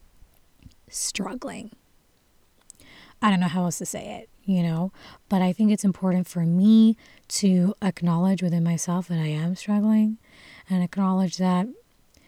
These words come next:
just 'cause y'all see something on social media doesn't mean it is the reality. It's a, some,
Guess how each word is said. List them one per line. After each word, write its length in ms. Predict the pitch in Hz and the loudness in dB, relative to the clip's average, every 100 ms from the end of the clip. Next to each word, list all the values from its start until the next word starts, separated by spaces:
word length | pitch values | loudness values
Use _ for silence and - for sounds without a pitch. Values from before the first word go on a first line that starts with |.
| _ _ _ _ _ - | _ _ _ _ _ -2
just 280 | 190 196 | 0 0
'cause 200 | - 233 | 0 2
y'all 220 | 214 233 240 | 4 4 2
see 240 | - 254 | 2 2
something 380 | 247 262 247 254 | 4 2 4 4
on 120 | 254 | 4
social 460 | - 254 254 - 294 | 2 0 0 2 4
media 540 | 311 339 285 208 190 | 4 2 2 2 2
doesn't 500 | 175 185 202 254 247 | 0 -2 0 0 4
mean 480 | 240 220 220 220 220 | 6 6 8 6 4
it 120 | - 185 | 2 2
is 240 | 185 175 | 2 0
the 140 | 185 | -2
reality. 840 | 180 180 180 190 180 180 185 202 208 _ - - - | -2 0 0 2 0 -2 -8 -14 -16 _ -20 -18 -4
It's 220 | 208 - | -4 0
a, 140 | 214 | -2
some, 280 | 233 226 233 | 0 0 0